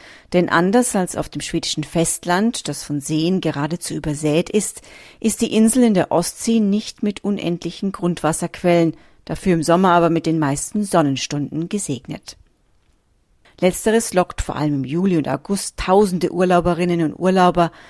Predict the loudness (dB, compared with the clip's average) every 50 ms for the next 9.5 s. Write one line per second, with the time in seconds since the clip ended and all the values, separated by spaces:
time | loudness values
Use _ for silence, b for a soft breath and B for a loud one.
0 | B B B B -2 -2 -2 -2 -2 -4 -6 -4 -4 -2 0 0 -2 -2 -4 -4
1 | -2 -2 -2 -2 -2 -4 -4 -4 -6 -8 -8 -6 -6 -6 -6 -6 -8 -10 -8 -6
2 | -4 -2 -2 -2 -2 -2 -4 -6 -6 -8 -8 -10 -10 -8 -6 -6 -4 -2 0 0
3 | 0 0 0 -2 -4 -6 B B B B B B B B -8 -4 -2 -2 -2 -2
4 | -4 -8 -6 -4 -2 0 0 0 0 0 -2 -2 0 0 2 2 0 0 0 0
5 | 0 0 -2 -2 -2 -2 -2 -2 0 0 0 -2 -2 -4 -6 -6 -4 -4 -4 b
6 | b b b b b b _ 0 2 2 0 -2 -6 -6 -4 -4 -4 -4 -4 -6
7 | -6 -4 -4 -4 -4 -6 -6 -8 -8 -8 -6 -6 -6 -4 -4 -4 -4 -4 -6 -8
8 | -10 -10 -14 -18 -18 -20 -20 _ _ _ _ _ _ _ _ _ -6 -2 -2 -2
9 | 0 2 4 4 4 4 2 -2 B